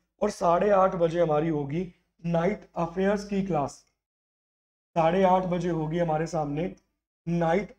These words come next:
affairs की class। उन night affairs की class में हम बात करेंगे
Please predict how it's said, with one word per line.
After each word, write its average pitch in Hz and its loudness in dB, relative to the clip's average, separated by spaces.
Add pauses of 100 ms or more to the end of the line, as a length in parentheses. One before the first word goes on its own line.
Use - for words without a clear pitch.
affairs 190 0
की 185 -2
class। 147 -2 (600)
उन 214 0
night 180 2
affairs 190 0
की 202 -4
class 156 0
में 151 -6 (440)
हम 196 0
बात 185 4
करेंगे 170 0